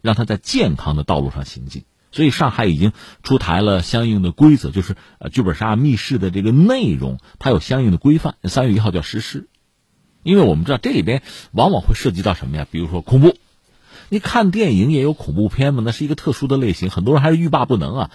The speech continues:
但是可能很多小孩子就不合适，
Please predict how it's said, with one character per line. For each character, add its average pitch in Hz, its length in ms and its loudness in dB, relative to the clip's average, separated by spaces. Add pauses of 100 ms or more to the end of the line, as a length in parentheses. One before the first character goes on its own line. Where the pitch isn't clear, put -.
(140)
但 254 140 0
是 202 140 0 (240)
可 104 140 0
能 120 100 2
很 90 160 -2
多 113 80 0
小 - 180 -2
孩 - 440 -6
子 - 160 -12 (120)
就 123 100 2
不 - 120 8
合 127 140 -4
适， - 180 -14